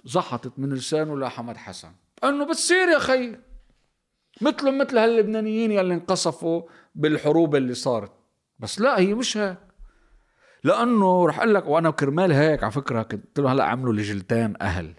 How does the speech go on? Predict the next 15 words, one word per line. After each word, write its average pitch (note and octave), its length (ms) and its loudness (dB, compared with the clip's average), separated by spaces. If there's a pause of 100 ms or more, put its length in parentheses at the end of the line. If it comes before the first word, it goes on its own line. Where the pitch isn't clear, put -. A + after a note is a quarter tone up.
(340)
في G2+ 100 -8
وحدة B2+ 280 0
بتسمي G#2 560 -2
حالها G2+ 340 -4
لجنة A2 400 -4
الأهالي G#2 440 0
الضحايا، A2 640 -6 (260)
وحدة B2 180 -4
بتسمي B2 320 -2
حالها B2 560 -2
اللجنة G#2+ 320 -6
التأسيسية - 540 -8
للضح-، A2 440 -6
للشهداء A2+ 760 -4
المرفأ. F2+ 540 -12